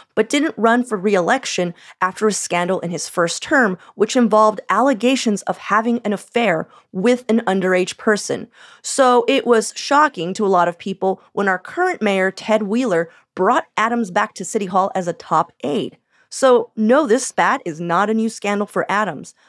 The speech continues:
but it does look really bad for Wheeler, who not only brought Adams back,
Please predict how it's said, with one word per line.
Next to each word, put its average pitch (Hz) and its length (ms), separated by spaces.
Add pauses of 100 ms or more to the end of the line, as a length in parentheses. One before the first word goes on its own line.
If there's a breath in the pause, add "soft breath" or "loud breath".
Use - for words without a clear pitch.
(320 soft breath)
but 254 160
it 240 260
does 277 280
look 254 240
really 240 400
bad 190 340
for 175 180
Wheeler, 175 480 (140 soft breath)
who 240 140
not 269 240
only 277 220
brought 240 340
Adams 202 320
back, 190 300